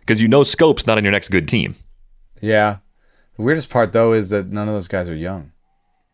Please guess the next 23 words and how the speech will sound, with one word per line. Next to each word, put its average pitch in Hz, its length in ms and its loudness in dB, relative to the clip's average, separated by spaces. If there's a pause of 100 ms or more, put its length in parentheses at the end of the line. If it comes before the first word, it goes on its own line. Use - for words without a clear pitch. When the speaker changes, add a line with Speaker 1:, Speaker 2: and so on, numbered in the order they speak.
(200)
Speaker 2:
You 98 60 -12
know, 90 120 -10
Harold 98 300 -2
Castro's 104 420 -2
twenty-eight, 95 640 -6
Cody 98 220 -8
Clemens 95 320 -8
is 82 80 -18
twenty-six. 90 680 -10
These 98 200 -10
are 107 120 0
all 107 360 2 (960)
guys 95 300 -2
that 90 100 -4
are 82 60 -4
barely, 90 680 -2 (880)
uh, 80 360 -12 (580)
barely 92 640 -4
young. 85 420 -4
I 76 40 -8
mean, 82 220 -4
twenty-six 92 520 -10
is, 73 280 -10